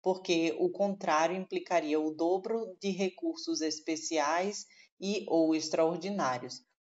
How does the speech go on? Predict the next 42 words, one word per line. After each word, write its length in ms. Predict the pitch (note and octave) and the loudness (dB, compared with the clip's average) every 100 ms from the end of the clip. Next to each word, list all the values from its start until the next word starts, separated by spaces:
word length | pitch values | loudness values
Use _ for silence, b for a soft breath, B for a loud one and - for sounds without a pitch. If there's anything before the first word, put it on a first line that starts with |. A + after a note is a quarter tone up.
| _ | _
um 160 | F#3 A3+ | -6 4
da 140 | G#3+ | 4
parte 420 | G3+ E3 D3+ - E3+ | 6 4 4 2 -4
unânime 600 | D#3+ D#3 D#3+ F#3+ G#3 G3 | -2 -2 0 -2 -4 2
da 160 | E3 | 2
sentença 680 | E3+ F3+ F3 F3+ F#3+ G3+ G#3 - | 2 -4 -4 -4 -4 -4 -4 0
e 140 | G3+ | 2
outro 360 | F#3 E3+ F3 F3 | 4 2 -2 2
da 160 | F3 | 2
decisão 840 | E3+ F3+ F3 F#3 E3 D#3 D#3 E3 F3 - | 6 4 2 -2 0 2 2 0 -4 -4
que 140 | F#3 | -2
julgou 500 | E3+ F3+ E3+ D#3 D#3 | 4 4 4 2 2
os 120 | E3 | 0
embargos 540 | F3 E3 C#3+ D3 D3+ D3+ | -4 0 0 0 -4 -6
infringentes, 800 | E3+ - G#3 G3 D3 B2 - - _ _ - | -10 -8 -8 -4 -6 -6 -12 -14 _ _ 2
da 160 | D3+ | 4
parte 540 | D3 E3 D3+ D3 - D#3+ | 4 2 0 0 -6 -6
não 260 | D#3+ D#3+ | -2 -2
unânime. 480 | F#3+ E3+ C3+ B2+ C3 C3 _ _ _ _ _ _ _ _ | -2 -4 -6 -8 -12 -18 _ _ _ _ _ _ _ _
Pensamos 480 | G3 G3 - G#3 A3 | -6 -2 0 0 0
ser 280 | - G3 G3 | 0 0 2
possível, 640 | G#3+ A3+ - F3+ E3+ E3 | 0 0 -2 -2 0 -2
caso 400 | - E3 E3 E3+ | 0 2 2 0
não 140 | F#3 F3+ | -4 -2
se 120 | F3+ | 0
admita 600 | E3 D#3+ E3 C#3+ C#3 C#3+ | 0 -2 -4 -4 -2 -2
a 180 | C3 D3 | 0 0
utilização 800 | D3 D3 D#3 D#3 D3+ D3 D3 C#3+ | -2 -4 -4 -2 0 -2 -4 -6
do 80 | |
revogado 640 | C#3+ D3+ C#3+ C#3+ D3 E3+ F#3 | -2 0 0 0 2 2 2
artigo 420 | F3 - D3 D3+ | 0 -4 -6 -2
quatrocentos 720 | D#3+ D3+ - D3 D#3+ D3 D3+ | 0 0 0 -6 -6 -6 -8
e 60 | D3+ | -4
noventa 380 | C#3 C3+ C#3 C#3 | -6 -6 -8 -6
e 80 | |
oito 240 | C#3 C#3+ D3 | -6 -6 -6
do 100 | D3 | -6
antigo 440 | D3+ - F3+ F#3 | -6 -4 -2 -2
Código 340 | F3+ D#3+ D3+ D3 | 0 0 0 -4
de 80 | - | -4
Processo 480 | D3 C#3+ C#3 - | -6 -2 -2 -4
Civil, 500 | - E3+ E3 D#3 F3 | -4 -6 -6 -4 -6